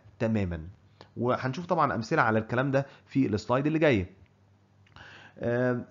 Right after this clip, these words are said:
طبعا ال-، ال-، النوعية دي من ال-، من ال-، من ال-، من ال-، من ال-، من ال-، من ال-، من ال-، من الابروتشز يعني في، في ال-، في ال-، to find lead compounds،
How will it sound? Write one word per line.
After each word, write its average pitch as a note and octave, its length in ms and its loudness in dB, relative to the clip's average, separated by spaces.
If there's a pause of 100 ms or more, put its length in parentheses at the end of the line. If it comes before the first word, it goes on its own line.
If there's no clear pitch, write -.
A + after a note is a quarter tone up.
طبعا G3 420 2 (100)
ال-، B2+ 280 0
ال-، B2 440 -2
النوعية B2+ 460 0
دي F#3 180 -2
من F3+ 260 0
ال-، A#2 360 0
من E3 180 -2
ال-، G#2+ 420 0
من C#3+ 180 0
ال-، A#2 340 -2
من A2+ 160 2
ال-، F#2+ 640 -2
من A2 140 0
ال-، G2+ 280 -2
من G#2 200 -4
ال-، G2+ 280 -4
من G2 200 -4
ال-، E2+ 80 -6
من G#2+ 140 -2
ال-، F#2+ 200 -4
من A2 120 0
الابروتشز B2+ 680 0
يعني D3 220 0
في، G2+ 260 -4
في G2+ 100 -12
ال-، G#2+ 100 -2
في G#2 160 -8
ال-، G2+ 140 -4 (100)
to G#2+ 40 -6
find C#3+ 360 -4
lead E3 240 -2
compounds، F3+ 380 -2